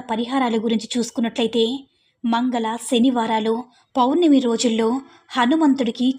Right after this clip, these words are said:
చిమిలి, జాస్మిన్ ఆయిల్, సింధూరాన్ని సమర్పించండి. ఎరుపు రంగులో ఉన్నవి ఉపయోగించుకోండి, ఎందుకంటే ఇది మీకు అదృష్టాన్ని తెస్తుంది. ఆలయంలో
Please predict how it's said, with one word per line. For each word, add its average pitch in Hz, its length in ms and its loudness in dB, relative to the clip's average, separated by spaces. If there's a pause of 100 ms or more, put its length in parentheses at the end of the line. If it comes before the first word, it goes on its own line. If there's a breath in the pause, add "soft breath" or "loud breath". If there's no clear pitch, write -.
చిమిలి, 247 400 2 (520 soft breath)
జాస్మిన్ 269 540 2
ఆయిల్, 226 260 -2 (340 soft breath)
సింధూరాన్ని 294 680 2 (100)
సమర్పించండి. 240 720 0 (580)
ఎరుపు 240 360 -2
రంగులో 240 360 2 (120)
ఉన్నవి 226 340 2
ఉపయోగించుకోండి, 233 800 0 (520)
ఎందుకంటే 233 500 0 (420 loud breath)
ఇది 262 200 4
మీకు 277 280 4 (100)
అదృష్టాన్ని 285 640 0
తెస్తుంది. 240 460 0 (720)
ఆలయంలో 226 640 -2